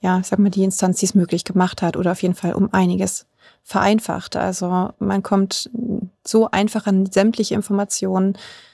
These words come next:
Beziehungsstatus, Urlaubsbilder, in welchem Café bin ich gerade. Also da reicht ja die Story schon mit einer Freundin beim Kaffee trinken. Das heißt, das hat sich massiv verstärkt. Also selbst wenn ich jemanden blocke, jemanden aussperre aus diesem, sag ich mal,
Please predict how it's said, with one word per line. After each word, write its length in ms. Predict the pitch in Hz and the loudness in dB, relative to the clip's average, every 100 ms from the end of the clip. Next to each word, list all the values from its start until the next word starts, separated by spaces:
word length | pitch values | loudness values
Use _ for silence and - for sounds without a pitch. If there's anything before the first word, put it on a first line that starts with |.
| _ | _
Beziehungsstatus, 880 | - - 226 190 - 180 - 202 185 | -12 -2 0 0 -2 -4 -4 -6 -4
Urlaubsbilder, 680 | - 208 190 - - 175 190 | 0 2 2 -2 -2 0 0
in 80 | 190 | 0
welchem 200 | 190 214 | 0 0
Café 300 | 226 - 247 | 0 2 4
bin 140 | 196 180 | 4 -2
ich 120 | 190 | -4
gerade. 380 | - 170 190 190 | -6 -6 -2 -2
Also 320 | 185 190 190 | -2 -2 -4
da 80 | 196 | -2
reicht 240 | 202 202 | -2 -2
ja 80 | 190 | -2
die 100 | 208 | -2
Story 380 | - 226 202 185 | 0 2 2 0
schon 180 | - 185 | -2 -2
mit 160 | 185 | -2
einer 80 | 196 | -4
Freundin 320 | - 208 190 | 0 0 0
beim 140 | 175 196 | -2 -4
Kaffee 240 | 208 190 | -6 -6
trinken. 440 | - 180 180 190 - - - - - - | -6 -6 -4 -6 -8 -20 -20 -20 -20 -20
Das 200 | - 202 | -10 -8
heißt, 480 | 196 185 190 - - - | -2 -2 -2 -8 -12 -8
das 180 | 175 | -6
hat 100 | 185 | -6
sich 140 | - - | -8 -6
massiv 320 | 185 - - | -6 -4 -6
verstärkt. 680 | - - - 170 180 - - - | -4 -6 -4 -6 -6 -6 -8 0
Also 560 | 185 190 185 185 185 - | 0 0 0 0 -2 -6
selbst 340 | - 202 196 - | -4 0 0 0
wenn 100 | 202 | -2
ich 120 | - | 0
jemanden 280 | 185 190 202 | -2 0 0
blocke, 320 | 220 - 175 | -2 0 -4
jemanden 360 | 185 175 175 196 | -2 -4 -2 0
aussperre 680 | 180 208 - - 180 175 | 0 -2 -4 -2 -2 -2
aus 160 | - - | -4 -4
diesem, 420 | 196 185 175 175 | -4 0 0 0
sag 180 | - 175 | -2 -4
ich 140 | 185 | -2
mal, 220 | 190 175 | 0 0